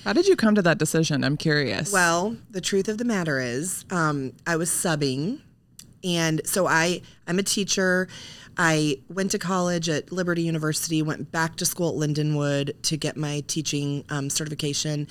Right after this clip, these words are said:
Speaker 2: And then I met Mike and started our family. And, um, the rest is history. I never had taught, but I had wanted to be a teacher since I was a little girl. So I was up here subbing. I was stay-at-home mom, subbing. And Jennifer Rush just happened to walk by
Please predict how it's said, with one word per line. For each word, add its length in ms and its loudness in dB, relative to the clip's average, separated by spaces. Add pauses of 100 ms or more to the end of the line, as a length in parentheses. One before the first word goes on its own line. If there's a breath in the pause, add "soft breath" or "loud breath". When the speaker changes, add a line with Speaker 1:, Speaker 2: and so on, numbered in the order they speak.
(480 loud breath)
Speaker 2:
And 260 4
then 140 2
I 240 2
met 240 -6
Mike 480 2
and 120 -4
started 320 -2
our 120 -4
family. 680 0
And, 320 -2 (640 soft breath)
um, 500 0 (200)
the 100 -2
rest 200 2
is 80 0
history. 280 0
I 60 0
never 240 0
had 160 -4
taught, 460 -2
but 220 -4 (240)
I 80 -2
had 120 -2
wanted 200 -4
to 60 -10
be 60 -8
a 40 -6
teacher 240 -8
since 240 -8
I 40 -16
was 140 -20
a 40 -20
little 140 -20
girl. 240 -10
So 160 -2
I 80 2
was 120 0
up 120 -4
here 100 -2
subbing. 760 -4 (200)
I 40 -12
was 120 0
stay-at-home 420 -2
mom, 320 -2
subbing. 380 -6 (380 loud breath)
And 140 0
Jennifer 360 0
Rush 360 0
just 180 -4
happened 320 -4
to 60 -4
walk 280 -6
by 460 -4